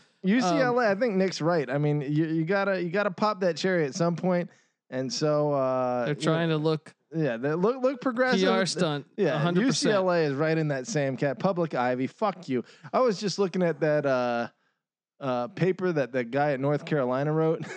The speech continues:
Speaker 1: <laughs>
Speaker 2: Oh. On, like, what, was it Harriet Tubman?
Speaker 1: Uh,
Speaker 2: Or Rosa
Speaker 1: Rosa
Speaker 2: Parks?
Speaker 1: Parks.
Speaker 2: Yeah,
Speaker 1: That was
Speaker 2: yeah.
Speaker 1: the greatest fucking thing ever.
Speaker 2: Oh man, if anyone hasn't seen that, Google that.
Speaker 1: That's some shit that would happen at U C L A too.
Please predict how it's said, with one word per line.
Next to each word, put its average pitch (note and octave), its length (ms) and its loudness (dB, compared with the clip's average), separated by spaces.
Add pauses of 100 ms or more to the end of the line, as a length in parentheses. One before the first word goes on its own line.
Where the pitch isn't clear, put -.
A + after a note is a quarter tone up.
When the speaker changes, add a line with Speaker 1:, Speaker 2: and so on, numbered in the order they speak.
Speaker 1:
<laughs> - 200 -4
Speaker 2:
Oh. F3+ 360 0 (880)
On, F3+ 160 2
like, F3+ 220 2
what, G3+ 220 2
was F#3+ 120 2
it E3+ 100 2
Harriet G#3 280 2
Tubman? G#3+ 420 0 (240)
Speaker 1:
Uh, E3 60 0 (300)
Speaker 2:
Or F3 60 2
Rosa G3 200 2
Speaker 1:
Rosa E3+ 140 4 (120)
Speaker 2:
Parks? D3 60 -2
Speaker 1:
Parks. E3+ 240 2
Speaker 2:
Yeah, D#3 200 -2
Speaker 1:
That G#3+ 160 -2
was G3 80 2
Speaker 2:
yeah. F3 60 -2
Speaker 1:
the E3 80 -2
greatest D3+ 340 0
fucking C3+ 280 -2
thing C#3+ 140 -2
ever. C3 200 -4 (420)
Speaker 2:
Oh E3 340 2
man, C3+ 400 -2
if D3 280 -4
anyone F#3 240 2
hasn't D3+ 360 -2
seen D#3 200 0
that, C3 200 -2
Google D#3 300 2
that. C3+ 420 -4
Speaker 1:
That's E3 200 0
some C#3+ 140 -4
shit A#2 280 -4
that A2 80 -2
would G2+ 100 -6
happen G2+ 240 -6
at F#2 60 -10
U G#2+ 140 -6
C A2+ 140 -6
L A#2 140 -4
A A#2 80 -4
too. B2 260 -4